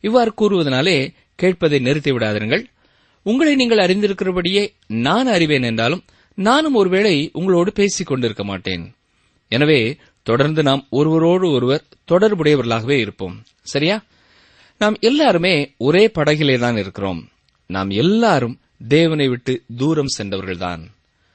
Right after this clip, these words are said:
நாம் கர்த்தருக்கு ஊழியம் செய்வதனாலோ, ஒரு திருச்சபையின் அங்கமாயிருப்பதனாலோ நாம் பரலோகம் செல்லப் போவதில்லை. அல்லது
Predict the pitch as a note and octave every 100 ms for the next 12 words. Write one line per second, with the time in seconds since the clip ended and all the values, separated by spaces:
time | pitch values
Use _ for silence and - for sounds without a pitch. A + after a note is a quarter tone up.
0 | _ _ - F#3+ G3 B2+ - - F#3 -
1 | G#3 G3 E3+ F#3+ A3+ G#3+ F#3+ C3 A#2 G#2+
2 | G#2 A2 A#2+ - _ _ D#3 E3+ E3+ A#3
3 | B3 A#3 A3 G#3+ - F3+ A#3 B3 A#3+ G#3
4 | D3 C#3 B2 B2 C#3+ E3+ B2+ _ - B2
5 | C3 D3 F3 D#3+ D3 - A#2+ G#2+ G2 F#2+
6 | F2+ F2 - _ _ _ _ _ A#2+ B2+
7 | A#2 C3